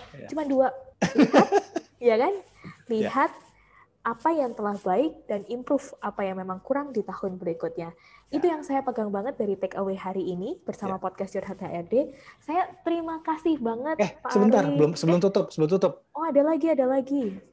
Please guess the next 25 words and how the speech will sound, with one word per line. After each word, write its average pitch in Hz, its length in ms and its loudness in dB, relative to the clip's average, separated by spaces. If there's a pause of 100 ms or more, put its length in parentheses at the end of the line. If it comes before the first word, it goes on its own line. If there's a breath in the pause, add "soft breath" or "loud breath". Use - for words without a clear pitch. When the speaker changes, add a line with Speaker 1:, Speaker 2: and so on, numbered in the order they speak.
(100)
Speaker 1:
Ada 170 180 2
lagi, 175 340 4
saya 185 220 0
jadi 151 200 4
ingat 160 220 -2
gini, 113 320 -6 (220)
kan 208 260 2 (280)
tahun 151 280 0
dua 127 240 0
ribu 120 640 -6
empat 139 520 -2 (180)
saya - 260 -8
mulai 110 280 -4
mimpin 110 420 -6
itu 110 160 -6
ya. 127 200 0
Speaker 2:
Mm-hmm. 269 440 -8 (680)
Speaker 1:
Kemudian 127 680 -2 (420)
saya - 260 2
baru 139 200 2
ketemu 147 600 -2
satu 131 800 0 (500)
hal 170 280 4
yang 117 340 2
Speaker 2:
Mm-hmm. 254 240 -12